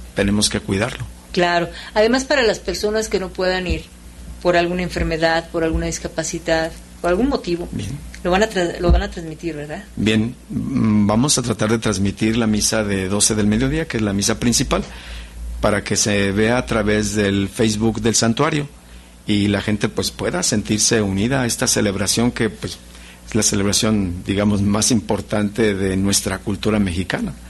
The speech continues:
Speaker 2: Sí, sin lugar a dudas. Padre, ¿qué mensaje le daría a la gente que nos está escuchando precisamente para,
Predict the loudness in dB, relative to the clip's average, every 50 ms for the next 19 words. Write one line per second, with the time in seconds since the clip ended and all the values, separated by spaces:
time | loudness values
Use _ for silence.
0 | -18 -20 -20 -20 -20 -20 -20 -20 -20 -20 -18 -14 -8 -4 -4 -2 -4 -4 -8 -10
1 | -16 -18 -18 -18 -16 -12 -8 -4 0 2 2 4 4 2 2 2 2 2 0 0
2 | -2 -8 -14 -16 -6 0 2 4 4 4 4 2 2 -2 -6 -16 -10 -4 -2 0
3 | 2 2 0 0 -2 -2 0 2 2 2 2 2 2 2 2 2 0 -2 -2 -2
4 | -2 -2 -2 -2 -2 -4 -6 -6 -6 -6 -6 -6 -6 -6 -4 -2 -2 -2 -2 -2
5 | 0 -2 -2 -2 -2 -4 -2 -2 0 0 2 2 2 2 0 -2 -14 -16 -16 -16
6 | -16 -6 0 2 4 4 4 4 4 2 2 0 -4